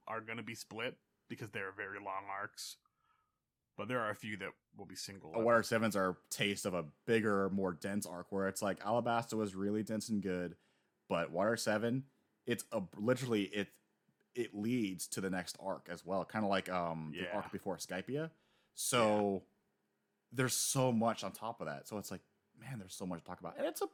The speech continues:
Speaker 2: beautiful place, too. H-, how, have I mentioned that yet? Have I mentioned how
Speaker 1: Yeah.
Speaker 2: great Water Seven is?
Speaker 1: <laughs> I don't, I don't know. I don't, I don't think we did mention how
Speaker 2: Did I me-,
Speaker 1: great
Speaker 2: did I
Speaker 1: Water
Speaker 2: mention the
Speaker 1: Seven
Speaker 2: Union
Speaker 1: is?
Speaker 2: Jack dress yet? Did I mention that?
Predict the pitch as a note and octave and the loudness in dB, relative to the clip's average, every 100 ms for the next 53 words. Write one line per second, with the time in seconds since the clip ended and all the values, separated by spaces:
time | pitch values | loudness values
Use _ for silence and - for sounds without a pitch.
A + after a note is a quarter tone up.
0 | - A4+ G4+ C#4+ A3+ C4+ C4 G#3+ - C4+ | -4 -4 -2 -4 -6 -8 -10 -14 -16 -18
1 | - - _ - G3+ G3+ F3+ G#3 - - | -18 -20 _ -10 -8 0 2 2 0 -6
2 | - A#3+ F4 D4+ - D4+ D4+ C#4 D4+ D4 | 4 6 6 4 4 2 2 2 2 2
3 | B3 D#4 C#4+ - B3+ A3+ D#3 F#3 - F3+ | 0 2 0 0 2 6 8 8 6 6
4 | F#3+ - E3+ F#3+ G#3 C4+ F#4+ F#4+ F#4+ F#4+ | 4 0 -2 0 2 2 4 4 4 4
5 | G4 D#4+ D4 C4+ D4 B3 C#4 - G3 A3+ | 6 8 6 4 2 2 -2 0 4 6
6 | G#3+ F3 F3 - _ D#3 E3 D#3+ D#3+ - | 6 4 -6 -16 _ -2 -2 0 -2 6
7 | F#3+ F3+ F3+ C#3+ D#3+ E3+ F3 F#3+ G3+ G3 | 8 10 8 4 6 8 8 6 6 6
8 | D#3+ D#3 E3 F3 D3+ D#3 E3 C#3+ D3+ F3 | 6 4 4 4 6 4 4 2 4 4
9 | F#3+ F#3+ C3 B2 C3+ D#3 D3+ F3 | 2 2 4 4 4 0 -2 -6